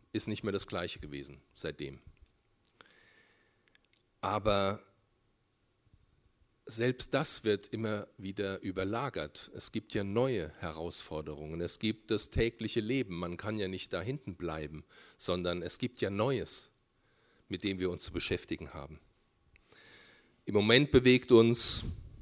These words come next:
der Krieg in der Ukraine. Bewegt uns das noch? Oder haben wir uns daran auch schon gewöhnt?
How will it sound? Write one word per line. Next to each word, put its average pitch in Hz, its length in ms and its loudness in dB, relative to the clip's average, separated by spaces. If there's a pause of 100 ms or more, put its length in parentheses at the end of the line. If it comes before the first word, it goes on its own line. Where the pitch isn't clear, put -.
(320)
der 90 80 2
Krieg - 520 0 (200)
in 95 80 -6
der 95 100 2
Ukraine. 113 500 0 (1200)
Bewegt 104 340 2
uns 135 160 -4
das - 180 -4
noch? 147 300 -4 (640)
Oder 101 220 -2
haben 101 140 0
wir 101 60 2
uns 95 180 -4
daran 90 260 0
auch 87 160 -4
schon 85 180 -6
gewöhnt? 82 460 -6